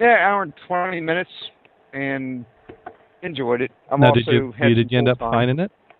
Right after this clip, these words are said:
Speaker 1: Not yet.
Speaker 2: Not yet? <laughs>
Speaker 1: Not yet. But, uh, the whole idea, we were just, we were just setting our baselines.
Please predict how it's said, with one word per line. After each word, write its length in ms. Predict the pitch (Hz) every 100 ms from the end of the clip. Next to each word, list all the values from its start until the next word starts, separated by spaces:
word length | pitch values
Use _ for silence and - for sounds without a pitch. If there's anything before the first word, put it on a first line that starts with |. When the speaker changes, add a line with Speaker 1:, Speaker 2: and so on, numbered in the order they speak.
| _
Speaker 1:
Not 200 | 240 233
yet. 220 | 160 113 - - - -
Speaker 2:
Not 140 | 117
yet? 180 | 117 131 123 -
<laughs> 200 | - -
Speaker 1:
Not 100 | 170 151
yet. 200 | 143 117 - - - - 151 120
But, 180 | 185 165 - -
uh, 200 | 156 143 123 - - - - - -
the 80 |
whole 180 | 170 220
idea, 420 | 190 160 180 175 151 _
we 100 | 170
were 140 | 170 151
just, 200 | 147 - - - - - - - -
we 80 | 165
were 100 | 165
just 140 | 151 -
setting 240 | 180 165
our 80 | 135
baselines. 720 | - 143 151 - 165 165